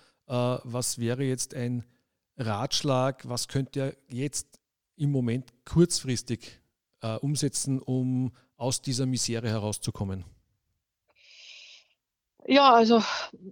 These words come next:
Speaker 2: kurzfristig umsetzen, da geht's, äh, in den meisten Fällen um, ums Eingemachte. Also zu schauen, wie, ähm, finanziert man jetzt den Fortbestand des Betriebes? Ähm,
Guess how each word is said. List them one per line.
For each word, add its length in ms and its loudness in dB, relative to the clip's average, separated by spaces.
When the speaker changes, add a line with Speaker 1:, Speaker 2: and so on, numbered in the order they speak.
Speaker 2:
kurzfristig 760 -4
umsetzen, 460 -4
da 80 -4
geht's, 320 -10
äh, 260 -10
in 180 -6
den 100 -8
meisten 320 -4
Fällen 400 -10
um, 420 -16
ums 220 -12
Eingemachte. 720 -6
Also 200 -8
zu 180 -8
schauen, 360 -2
wie, 300 2
ähm, 600 -4
finanziert 600 -6
man 160 -8
jetzt 240 -10
den 160 -10
Fortbestand 840 -8
des 140 -14
Betriebes? 640 -2
Ähm, 840 -6